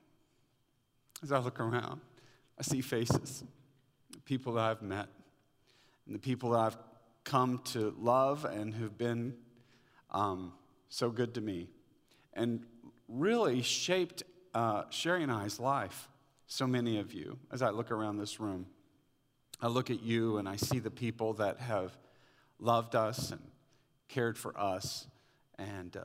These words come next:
so when you think about the ways that God has, uh, built us up, I want you to know that you're God's provision in my life.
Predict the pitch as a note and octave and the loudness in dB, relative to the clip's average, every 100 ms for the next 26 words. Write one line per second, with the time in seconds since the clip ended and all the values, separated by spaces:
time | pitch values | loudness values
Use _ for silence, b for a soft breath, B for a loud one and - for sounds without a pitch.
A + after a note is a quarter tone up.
0 | - - B2 G2+ G#2 A2 B2 - A#2 A2+ | -10 -2 0 0 0 0 0 0 -2 -2
1 | G2 G#2 G2+ - - B B B B B | 4 4 4 0 -12 B B B B B
2 | - G#2 A#2 A2 A2 - G2 - - - | -8 0 2 2 0 -2 -4 -4 -12 -20
3 | _ _ A#2+ B2 B2 B2+ A#2+ A2 A2+ G#2 | _ _ 0 4 6 6 2 -2 0 0
4 | G2+ G2+ - B B - G#2+ - - _ | 0 -2 -4 B B -6 -6 -6 -12 _
5 | _ _ _ _ _ _ _ _ _ _ | _ _ _ _ _ _ _ _ _ _
6 | _ A2 C3 C3 D3 B2+ - C3 D#3+ - | _ -2 2 2 2 2 4 4 4 0
7 | B B B B B - A2 A2+ A#2+ - | B B B B B -2 0 0 0 -2
8 | - - B2 B2+ C3 A2+ A2 A2 G#2+ G#2 | -8 -6 -2 -2 0 0 0 2 2 0
9 | G2+ G2+ C3 B2 A#2 A2 - B2 G2+ A2+ | 0 2 0 4 4 4 -2 -6 -4 -2
10 | G#2+ A2 G#2+ G#2 A2 A2 G2+ F2 D2+ - | -2 -2 -2 0 2 4 4 2 -2 -10
11 | - | -16